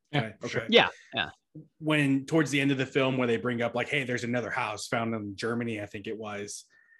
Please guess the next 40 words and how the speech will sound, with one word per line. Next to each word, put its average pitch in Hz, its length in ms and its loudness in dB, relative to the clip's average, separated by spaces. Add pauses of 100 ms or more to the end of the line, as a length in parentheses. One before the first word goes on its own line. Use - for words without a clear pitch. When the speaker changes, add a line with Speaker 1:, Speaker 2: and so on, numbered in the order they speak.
(180)
Speaker 2:
And 135 140 0
you're 131 120 0
like, 127 200 2
"Okay, 143 540 2 (480)
I 139 60 4
get 147 240 4
it. 113 200 -2 (420)
There's 127 200 -2
another 131 300 2
house." 127 320 2
So 127 80 -4
there's 117 320 -2
multiple 127 340 -2
houses, 123 340 -2
I'm 117 120 -2
assuming, 117 460 -2
in 110 80 -4
other, 107 260 -2 (160)
other 123 240 -2
locations 113 640 -6
for 98 160 -16
this, 98 400 -12
um, 123 200 -4
that 113 200 -4
this 127 400 -2 (220)
mathematical 123 840 0
equation 117 480 -4
itself 117 460 -4
is 104 280 -8
used 113 420 -6
to 120 120 -2
gain, 107 360 -6
I 117 100 -2
mean, 117 140 -4
'cause 123 120 -4
I 120 60 -2
believe 135 400 0
it 135 120 0
was 123 180 -6
the 113 200 -6